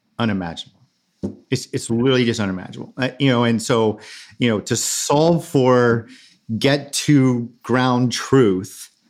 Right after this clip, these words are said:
right, really fast is, um,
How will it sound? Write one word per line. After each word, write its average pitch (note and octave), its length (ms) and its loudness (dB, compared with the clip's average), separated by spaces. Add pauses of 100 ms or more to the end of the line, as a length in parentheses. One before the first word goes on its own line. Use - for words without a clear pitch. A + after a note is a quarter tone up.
(180)
right, A2 420 0
really C3 600 2
fast G2+ 720 -2 (300)
is, A2 680 4 (100)
um, G#2 680 -2